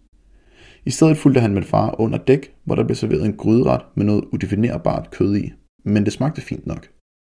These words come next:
Niklas var godt sulten og spiste alligevel to portioner.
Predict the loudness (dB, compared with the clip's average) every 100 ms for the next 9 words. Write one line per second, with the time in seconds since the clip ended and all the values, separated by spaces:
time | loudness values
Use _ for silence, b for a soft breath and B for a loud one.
0 | b b b b b b -6 -2 -4 -4
1 | -6 -6 -6 -2 -2 -2 -6 -8 -10 -6
2 | 0 0 2 0 0 -2 -4 -6 -4 -4
3 | -6 -8 -8 -12